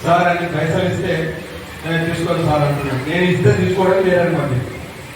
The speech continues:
"సార్, నేను తీసుకోను" అంటున్నాను. "నువ్వు ఇప్పుడు తీసుకోకపోతే మరోసారి లేదా?" అని చెప్పాడు. మీకు అర్థమైందా? ఇప్పుడు వాళ్ళు కష్టపడుతున్నారు, వాళ్ళని మనం ఫ్రీగా తినకూడదు. కాబట్టి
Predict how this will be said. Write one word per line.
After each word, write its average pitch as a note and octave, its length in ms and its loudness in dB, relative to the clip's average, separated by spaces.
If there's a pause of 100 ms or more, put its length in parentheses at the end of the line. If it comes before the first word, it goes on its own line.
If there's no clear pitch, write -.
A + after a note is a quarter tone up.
(140)
"సార్, D#3 240 2
నేను D3+ 200 2
తీసుకోను" C3+ 260 0
అంటున్నాను. A2+ 360 -2 (500)
"నువ్వు F3+ 120 6
ఇప్పుడు F3+ 200 6
తీసుకోకపోతే G3 500 4
మరోసారి F3 480 2
లేదా?" D#3+ 180 2
అని C#3+ 300 0
చెప్పాడు. A#2 280 -6 (1700)
మీకు C#3 120 4
అర్థమైందా? D3+ 520 0 (420)
ఇప్పుడు C3 220 0
వాళ్ళు E3+ 200 4
కష్టపడుతున్నారు, F#3+ 840 0 (1120)
వాళ్ళని E3 260 4
మనం E3 180 0
ఫ్రీగా E3+ 340 0
తినకూడదు. B2 580 0 (1700)
కాబట్టి D3+ 680 2